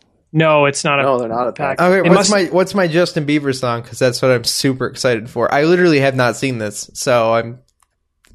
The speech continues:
Speaker 3: I've
Speaker 1: What
Speaker 3: been so busy.
Speaker 1: What's it called? What Do You Mean?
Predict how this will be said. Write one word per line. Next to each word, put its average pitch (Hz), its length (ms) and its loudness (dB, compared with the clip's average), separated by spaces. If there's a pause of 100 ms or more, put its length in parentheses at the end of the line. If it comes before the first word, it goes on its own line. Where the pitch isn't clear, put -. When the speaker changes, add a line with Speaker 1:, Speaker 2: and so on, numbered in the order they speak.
(300)
Speaker 3:
I've 127 380 -4
Speaker 1:
What 156 420 -4
Speaker 3:
been 131 180 0
so 127 180 -2
busy. 117 420 -6 (120)
Speaker 1:
What's 175 160 -2
it 202 80 -2
called? 202 200 2
What 160 120 0
Do 180 80 -2
You 156 160 0
Mean? 180 360 -10